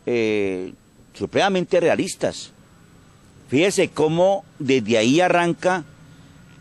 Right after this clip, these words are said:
y todo es por la corrupción. Si no hubiera corrupción,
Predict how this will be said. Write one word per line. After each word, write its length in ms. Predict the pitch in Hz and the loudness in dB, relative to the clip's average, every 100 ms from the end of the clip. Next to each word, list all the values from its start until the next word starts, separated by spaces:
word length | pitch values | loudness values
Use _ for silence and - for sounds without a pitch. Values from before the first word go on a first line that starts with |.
| - | -4
y 160 | 160 143 | 0 0
todo 280 | - 175 214 | 2 2 2
es 60 | |
por 160 | 202 208 | 2 2
la 140 | 180 | 0
corrupción. 520 | - 147 123 - 196 151 | 2 0 0 0 -2 0
Si 120 | 123 | 0
no 100 | 127 | 0
hubiera 220 | 165 180 | 0 0
corrupción, 580 | 185 180 175 170 156 | 0 -2 -2 0 0